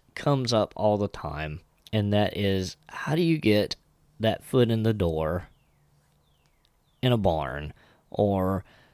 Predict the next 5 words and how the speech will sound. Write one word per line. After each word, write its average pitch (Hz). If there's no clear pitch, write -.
how 120
to 127
become 117
a 107
professional 98